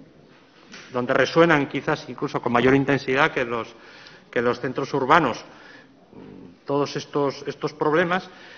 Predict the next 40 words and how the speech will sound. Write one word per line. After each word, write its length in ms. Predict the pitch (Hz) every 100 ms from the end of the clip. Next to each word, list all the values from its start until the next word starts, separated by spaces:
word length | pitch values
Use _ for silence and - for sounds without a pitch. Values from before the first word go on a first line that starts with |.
| - -
Y 100 | 139
creo 160 | 135 175
que 100 | 190
todas 520 | 190 - 180 170 185
las, 280 | 180 170 143
las, 500 | 151 139 123 - -
las, 580 | 127 127 123 113 - - -
las 260 | 120 113
experiencias 800 | 131 - 135 143 160 160 143 117
que 360 | - 117 110 113
los 220 | 117 117
distintos 460 | 127 - 139 156 139
grupos 300 | 151 147 -
parlamentarios 640 | 139 135 131 123 147 127
le 100 | 120
traen 280 | - 131 139
aquí 200 | 135 143
a 60 |
usted 280 | 135 - 160 -
apuntan 460 | 135 - 165 165 139
en 60 |
la 80 | 127
misma 240 | 123 123
dirección, 420 | 110 101 - 85 110
¿no? 160 | 147
El 60 | 117
aspecto 420 | 110 - 135 143
central 480 | - 139 135 139 135
del 120 | 127
problema 420 | - 127 151 160
emana 340 | 123 123 123 113
de 80 |
un, 320 | 107 107 98 95 - - - - -
de 60 |
un 60 | 117
problema 380 | 117 120 120 113
de 120 | 107
carencia 400 | 113 104 107 110
de 100 | 101
personal. 460 | - - - 82